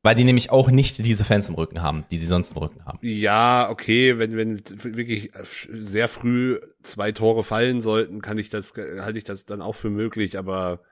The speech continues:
Speaker 1: Weil da müssen, da müssen sie ja theoretisch aufmachen. Weil die haben, das dürfen wir nicht vergessen, ja auch immer eine Chance auf Viertelfinale, auf Achtelfinalstückung.
Speaker 2: Das ist korrekt,
Speaker 1: Wenn die heu-,
Speaker 2: ja.
Speaker 1: wenn die heute ge-, wenn die heute gewinnen, sind die eigentlich fast, nee, sind die safe.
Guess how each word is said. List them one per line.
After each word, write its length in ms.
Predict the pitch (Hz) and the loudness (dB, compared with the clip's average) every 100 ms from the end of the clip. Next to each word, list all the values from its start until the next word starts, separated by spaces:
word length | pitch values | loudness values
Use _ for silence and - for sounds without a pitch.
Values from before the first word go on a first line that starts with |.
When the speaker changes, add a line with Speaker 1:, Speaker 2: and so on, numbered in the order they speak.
| _ _ _ | _ _ _
Speaker 1:
Weil 100 | 113 | 4
da 80 | 117 | 6
müssen, 280 | 131 143 127 | 6 4 4
da 100 | 113 | 6
müssen 320 | 123 123 120 | 8 6 4
sie 120 | 104 | 6
ja 60 | 90 | 4
theoretisch 360 | - 85 78 - | 4 2 0 -4
aufmachen. 300 | 85 85 113 | -4 0 2
Weil 80 | |
die 120 | 113 107 | 2 4
haben, 360 | 123 147 143 | 6 6 4
das 100 | 135 | 2
dürfen 140 | 110 101 | 4 4
wir 40 | |
nicht 100 | 98 | 4
vergessen, 420 | 87 113 113 110 - | 2 2 2 -2 0
ja 120 | 104 | 2
auch 180 | 85 120 | 4 4
immer 200 | 113 98 | 6 4
eine 100 | 90 90 | 4 2
Chance 240 | 98 90 | 2 2
auf 80 | 73 | 0
Viertelfinale, 500 | 113 73 71 55 - | 0 0 -4 -2 2
auf 160 | 104 | 4
Achtelfinalstückung. 720 | 110 107 85 69 65 - 58 - - - | 4 2 0 -2 -2 -6 -8 -12 -20 -14
Speaker 2:
Das 140 | 90 - | -12 -10
ist 160 | - | -12
korrekt, 240 | - 82 82 | -10 0 4
Speaker 1:
Wenn 100 | 117 | 8
die 100 | 113 | 8
heu-, 80 | 131 | 6
Speaker 2:
ja. 80 | 120 | 6
Speaker 1:
wenn 100 | 113 | 6
die 100 | 107 | 8
heute 220 | 120 127 | 6 4
ge-, 120 | 95 - | 2 4
wenn 140 | 113 | 6
die 100 | 104 | 8
heute 240 | 107 107 - | 8 6 2
gewinnen, 540 | 76 131 101 117 151 _ - - | 2 4 6 4 2 _ -20 2
sind 240 | 220 208 | 2 4
die 180 | 214 - | 0 4
eigentlich 460 | 208 190 180 160 - | 4 4 0 -4 -2
fast, 460 | 190 - - - _ _ _ _ _ _ _ _ _ - | 0 0 -6 -14 _ _ _ _ _ _ _ _ _ -6
nee, 120 | 90 | -4
sind 280 | 78 131 151 | 2 2 2
die 80 | 78 | -2
safe. 500 | - 80 67 - | 0 0 0 -6